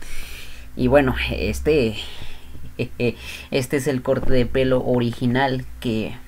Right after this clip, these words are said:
que yo pido originalmente, por supuesto. Entonces, nada, nada más era un video, pues, para, para mostrarles el corte de pelo.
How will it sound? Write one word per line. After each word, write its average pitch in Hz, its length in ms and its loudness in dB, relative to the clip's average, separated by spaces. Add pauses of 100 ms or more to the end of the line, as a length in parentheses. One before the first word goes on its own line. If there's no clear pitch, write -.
(760)
que 117 120 -2
yo 110 120 -2
pido - 280 0
originalmente, 117 720 -2
por - 160 -14
supuesto. - 320 -8 (880)
Entonces, 123 960 2
nada, 131 480 4 (680)
nada 139 300 6
más 139 240 0
era 135 160 2
un 135 160 -2
video, 127 240 2
pues, 127 240 -8
para, 98 520 -4 (1900)
para 92 680 4
mostrarles 131 600 0
el 110 140 -4
corte 127 320 -2
de 104 140 0
pelo. 180 560 4